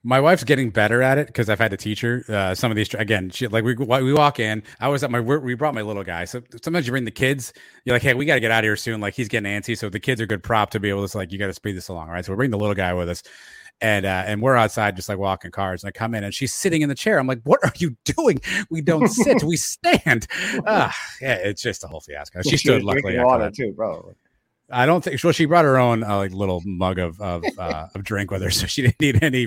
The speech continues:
Speaker 1: any refills. But she would have. She would have gotten water.
Speaker 2: You don't eat the cookies or whatever they got out there?
Speaker 1: Don't get comfortable, Mike. If you get comfortable, they know they got you. They're like, "This guy's
Speaker 2: If
Speaker 1: sitting down.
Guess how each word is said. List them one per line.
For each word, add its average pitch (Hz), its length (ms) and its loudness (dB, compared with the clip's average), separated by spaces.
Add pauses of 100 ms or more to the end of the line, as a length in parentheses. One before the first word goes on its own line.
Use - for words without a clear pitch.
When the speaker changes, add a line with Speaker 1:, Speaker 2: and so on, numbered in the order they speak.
(120)
Speaker 1:
any 117 180 -4
refills. 92 540 -10 (320)
But 135 100 0
she 196 140 2
would 208 160 6
have. 87 180 -4 (140)
She - 100 -12
would 160 80 -4
have 143 60 -4
gotten 143 180 -2
water. 110 200 -6 (160)
Speaker 2:
You 110 120 0
don't 123 160 4
eat 135 140 0
the 113 80 -4
cookies 135 400 -6
or 131 40 -4
whatever 127 240 -2
they 131 100 -4
got 135 180 -4
out 143 160 -6
there? 147 140 -10
Speaker 1:
Don't 127 180 0
get 147 120 0
comfortable, 135 360 0
Mike. 80 260 -8 (1160)
If - 100 -10
you 160 80 0
get 214 140 4
comfortable, 165 320 0
they 107 80 2
know 107 100 0
they 104 60 0
got 110 240 0
you. - 140 -14
They're 92 100 -10
like, 90 140 -8
"This 95 120 -8
guy's 98 200 -4
Speaker 2:
If 117 80 2
Speaker 1:
sitting 85 140 -8
down. 104 520 0